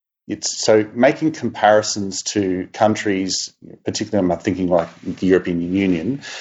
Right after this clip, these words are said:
not that it's a country, but, uh, when they, you know, there's a high manufacturing, high technology base of its manufacturing, then productivity, um, improvements, uh, are really much more easy to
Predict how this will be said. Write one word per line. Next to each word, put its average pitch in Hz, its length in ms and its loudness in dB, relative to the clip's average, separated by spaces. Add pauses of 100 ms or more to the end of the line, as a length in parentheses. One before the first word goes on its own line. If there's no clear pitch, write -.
(400)
not - 180 -2
that 76 80 0
it's - 140 -2
a - 20 -14
country, 85 240 2
but, 113 320 0
uh, 101 220 4
when 110 220 2
they, 110 160 6
you 113 140 -2
know, 101 60 -6
there's 101 180 -6
a 101 60 -4
high 123 400 4
manufacturing, 101 800 -4
high 104 240 0
technology 90 600 -6
base 85 360 0
of 82 80 -10
its - 160 -14
manufacturing, 87 680 -2
then 95 140 -6
productivity, 95 920 -2 (600)
um, 82 460 -6 (260)
improvements, 104 1160 2
uh, - 200 -6
are 95 100 2
really 98 400 2
much 107 320 0
more 95 320 -2
easy 101 380 -2
to 90 420 0